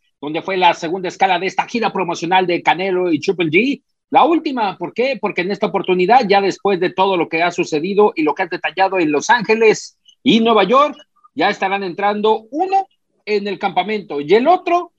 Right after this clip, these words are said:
en una distracción, mi Charlie, que se ha vuelto, la verdad, una distracción, pero muy cara para su carrera como boxeador profesional,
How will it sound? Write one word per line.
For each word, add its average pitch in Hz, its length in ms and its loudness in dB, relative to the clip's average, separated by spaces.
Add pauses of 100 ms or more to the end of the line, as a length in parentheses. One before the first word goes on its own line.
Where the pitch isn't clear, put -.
(120)
en 196 160 -2
una 294 180 -2
distracción, 220 540 -6
mi 254 80 -4
Charlie, 262 720 0
que - 100 2
se 247 140 2
ha 247 60 6
vuelto, 233 680 4
la 170 160 -6
verdad, 214 320 -2
una 240 240 -6
distracción, 196 640 0
pero 180 120 2
muy 240 240 -2
cara 254 320 6
para 160 140 2
su 151 160 -8
carrera 180 320 0
como 147 220 -4
boxeador 143 440 -2
profesional, 170 720 2